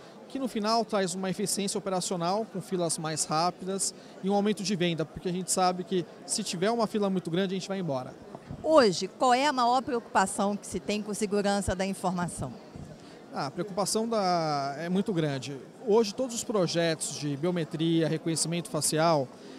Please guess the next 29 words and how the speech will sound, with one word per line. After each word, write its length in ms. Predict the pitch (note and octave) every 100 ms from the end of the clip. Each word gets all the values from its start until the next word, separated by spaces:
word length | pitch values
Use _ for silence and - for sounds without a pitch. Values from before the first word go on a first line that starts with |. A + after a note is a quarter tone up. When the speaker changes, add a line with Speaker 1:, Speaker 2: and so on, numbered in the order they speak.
| - D3
Speaker 1:
a 60 |
gente 260 | C#3 E3+ -
pensa 600 | E3+ E3+ F3 - E3+ E3 - -
num 120 | F3
termo 300 | E3 F#3 F3
chamado 340 | E3 F3 F3 E3+
Security 460 | - F3 G3 F#3
by 160 | E3+ E3+
Design. 460 | D#3 D#3 C#3 A#2+ B2 A#2+ - - - - - -
Então, 140 | D3+ F3
a 60 |
gente 160 | F3+ -
pensa 280 | F#3 F3+ F#3+
no 80 |
projeto 400 | F3 F3+ E3 F#3
inteiro, 400 | F#3 F#3 F3+ F#3 G3 G#3+
no 100 | E3+
desenho 360 | F3 D#3 G#3
do 80 | G#3+
projeto, 320 | G#3 F#3 E3+
desde 240 | F#3+ F#3+ G3
a 20 |
concepção, 800 | G3+ F#3 F#3 - - E3+ F#3+ G3 - - -
como 200 | G#3+ B3+
que 80 | A#3+
a 20 |
segurança 460 | - G3+ G3 A3 G#3+
da 100 | G#3
informação 720 | G3+ F3+ D3+ - F#3 G3 D#3+